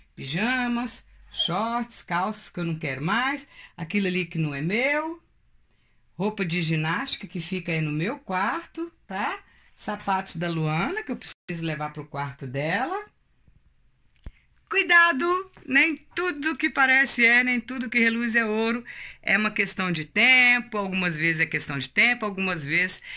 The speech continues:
é questão de, de indoneidade mesmo, de não mentir e mostrar a real como ela é.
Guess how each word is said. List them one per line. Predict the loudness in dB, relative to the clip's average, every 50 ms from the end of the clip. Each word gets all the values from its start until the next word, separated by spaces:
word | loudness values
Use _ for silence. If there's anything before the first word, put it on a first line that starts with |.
| -14 -14 -16 -8 -4 -2
é | -2
questão | 0 0 0 0 0 -2 -2 -2 -2 0 0 0
de, | 0 0 0 2 2 2 0 0 -4 -8 -12 _ _ _ _ _ -20 -20 -20 _ _ _ _ _ -20 -20 -20 -18 -18 -18 -18 -18 -20 -18 -18 -16 -14 -12 -8
de | -2 2 2
indoneidade | 4 4 4 2 2 2 2 2 0 0 0 0 0 0 0 0 0
mesmo, | 2 0 0 -2 -4 -4 -6 -6 -8 -10 _ -20 -18 -14
de | -8 -4 -2 0 0
não | 2 2
mentir | 2 2 0 -2 -2 -4 -4 -2 0 0 0
e |
mostrar | -2 -2 -4 -4 -6 -4 0 2 2 2
a |
real | 2 0 0 0 0 0 -2
como | -4 -6 -4 -2 0
ela | 0 2 0 0
é. | 0